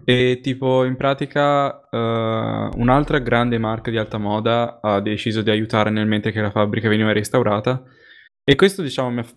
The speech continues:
fatto venire un po' in mente, eh, di cercare il sito di Valentino per vedere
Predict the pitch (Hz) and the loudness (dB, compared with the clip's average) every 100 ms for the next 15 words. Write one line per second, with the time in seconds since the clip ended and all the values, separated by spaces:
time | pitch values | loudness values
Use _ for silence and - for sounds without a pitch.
0 | _ - 127 131 127 123 117 131 127 127 | _ -6 -4 -2 -4 -2 -2 -2 -2 -4
1 | 120 123 110 110 - - - 107 104 101 | -6 -2 0 0 -4 -10 -6 -2 -2 0
2 | 101 101 101 117 131 143 - - 110 127 | -2 -2 -2 2 2 0 -4 -6 -2 2
3 | 127 113 - 127 110 110 139 135 127 123 | 2 0 -2 -4 -4 -2 0 0 -2 -2
4 | 107 101 104 104 104 104 | -2 -2 -2 0 0 -2